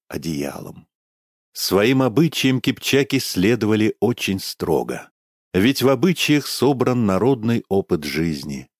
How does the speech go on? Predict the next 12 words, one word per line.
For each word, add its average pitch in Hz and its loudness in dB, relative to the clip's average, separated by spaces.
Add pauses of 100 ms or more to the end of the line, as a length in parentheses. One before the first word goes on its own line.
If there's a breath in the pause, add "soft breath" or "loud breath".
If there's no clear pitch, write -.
его 101 2
лицо 104 -2
и 85 -8
мудрость. 73 -10 (320 loud breath)
А 104 -2
соблюдали 156 2
их, 151 -2
чтобы 160 0
не 156 2
повторять 143 0
ошибок 131 0
предшественников. - -6